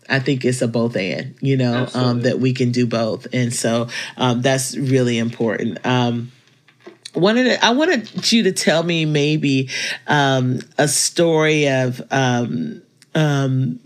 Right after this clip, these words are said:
Speaker 1: community transformation that is happening, um, in the area with maybe, um, a family or,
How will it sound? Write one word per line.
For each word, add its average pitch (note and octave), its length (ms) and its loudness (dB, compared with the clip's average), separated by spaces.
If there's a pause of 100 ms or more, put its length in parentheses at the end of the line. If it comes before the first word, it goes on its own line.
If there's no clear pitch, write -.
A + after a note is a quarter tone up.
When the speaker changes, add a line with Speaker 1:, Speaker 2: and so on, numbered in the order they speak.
Speaker 1:
community E3 500 2
transformation C3+ 840 0
that B2+ 120 2
is B2 160 -2
happening, B2+ 680 0 (360)
um, C3+ 240 0
in C#3 200 0
the B2+ 120 0
area B2+ 400 2
with D3+ 240 0
maybe, D3+ 540 2
um, B2+ 320 -2 (480)
a C#3 100 2
family A3+ 920 2
or, C3+ 520 0